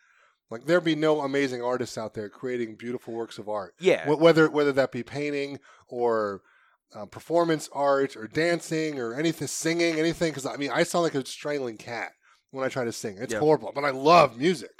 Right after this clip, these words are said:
Speaker 2: Okay,
Speaker 1: I
Speaker 2: yeah.
Speaker 1: love it.
Speaker 2: Mm-hmm.
Speaker 1: I, I, I really believe that music is the universal language.
Speaker 2: Yeah.
Speaker 1: You know, I mean, it's, it's beautiful to me, but I can't create it. I love it, but it's, I can't do it. So if everyone was like me, I would hate that.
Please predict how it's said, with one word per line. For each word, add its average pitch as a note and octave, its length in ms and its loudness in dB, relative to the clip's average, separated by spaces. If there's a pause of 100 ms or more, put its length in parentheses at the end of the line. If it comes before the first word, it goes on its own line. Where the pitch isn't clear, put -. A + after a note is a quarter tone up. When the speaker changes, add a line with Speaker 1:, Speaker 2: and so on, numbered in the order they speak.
Speaker 2:
Okay, A#2 180 -8
Speaker 1:
I - 20 -8
Speaker 2:
yeah. C3 60 -4
Speaker 1:
love G#3 300 6
it. - 120 -2
Speaker 2:
Mm-hmm. A2 200 -18 (460)
Speaker 1:
I, D3 360 2
I, - 0 - (160)
I C#3 60 -2
really D3+ 400 0
believe C3+ 420 -4
that A2 120 -8
music C3 600 -6
is B2 180 -6
the A2 80 -10
universal B2 560 -6
language. A2 440 -10
Speaker 2:
Yeah. A2 180 -10 (640)
Speaker 1:
You A#2+ 100 -8
know, A#2+ 180 -8
I C3+ 60 -10
mean, C#3+ 160 -2
it's, C#3 100 -4
it's C#3+ 160 -6
beautiful C#3+ 440 -4
to - 100 -14
me, A2+ 60 -10
but A#2 120 -10
I F3 100 0
can't E3+ 300 -2
create A#2+ 360 -6
it. B2+ 140 -8 (280)
I - 80 0
love D3 320 4
it, G#3 200 6 (340)
but C#3 140 2
it's, C#3 100 -4
I C#3 100 0
can't D3+ 300 -2 (120)
do D3+ 220 2
it. B2 220 -2
So - 100 -6
if C3 100 -2
everyone F3 220 2
was C3+ 120 -2
like A#2+ 140 -4
me, D#3 260 0
I A2+ 100 -6
would A2 160 -8
hate F#3 320 -4
that. A2 160 -10